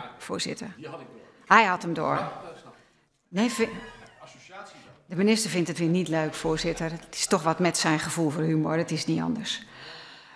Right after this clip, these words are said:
Maar voorzitter, dat is niet hoe het werkt.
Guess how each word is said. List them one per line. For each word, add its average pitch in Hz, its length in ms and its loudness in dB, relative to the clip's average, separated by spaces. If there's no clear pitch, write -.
Maar 220 160 10
voorzitter, 269 520 4
dat 240 260 6
is 190 180 -2
niet 190 220 4
hoe 160 140 2
het 170 120 -2
werkt. - 540 -4